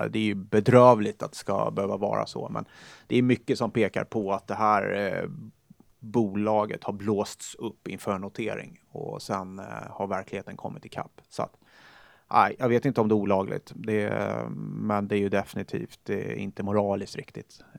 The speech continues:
Eh, så att, eh, nej, jag har varit ute och pratat mycket om det.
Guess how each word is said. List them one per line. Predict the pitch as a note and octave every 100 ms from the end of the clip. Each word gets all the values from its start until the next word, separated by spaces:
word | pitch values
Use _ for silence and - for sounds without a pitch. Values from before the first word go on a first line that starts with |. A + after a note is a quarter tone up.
| -
Eh, | G2 - -
så | - G#2
att, | G#2 _
eh, | G2 F#2+ F#2+ - -
nej, | - B2 A#2
jag | C#3
har | C3+ C3 B2+ B2 A#2+ A#2 A2+ - - - - - _ _
varit | C3 A#2+
ute | A#2+ A2
och | A2
pratat | A#2 A2
mycket | A#2+ A2
om | A2+ G#2
det. | G#2 G#2+